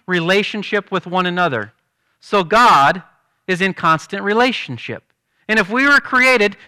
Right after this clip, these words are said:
to display the image of God, then we have to be in healthy relationship.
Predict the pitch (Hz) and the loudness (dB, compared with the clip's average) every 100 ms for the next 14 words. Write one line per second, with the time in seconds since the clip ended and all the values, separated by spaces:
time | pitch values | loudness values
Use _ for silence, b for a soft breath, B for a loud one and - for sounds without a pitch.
0 | - 233 202 - - 226 240 254 214 196 | -6 -2 -2 -4 -4 2 4 4 0 0
1 | 247 302 240 190 139 156 139 143 214 247 | 2 2 0 -2 0 2 4 4 2 -2
2 | _ _ _ _ _ _ - 208 202 262 | _ _ _ _ _ _ -2 0 0 2
3 | 214 165 170 151 156 175 - _ 175 170 | 0 0 -4 -4 -4 -4 -8 _ -6 -4
4 | 135 147 151 135 143 - _ - 196 208 | -2 -2 -2 -6 -8 -12 _ -4 0 0
5 | 214 - 123 - 107 - | 0 -4 -10 -10 -14 -14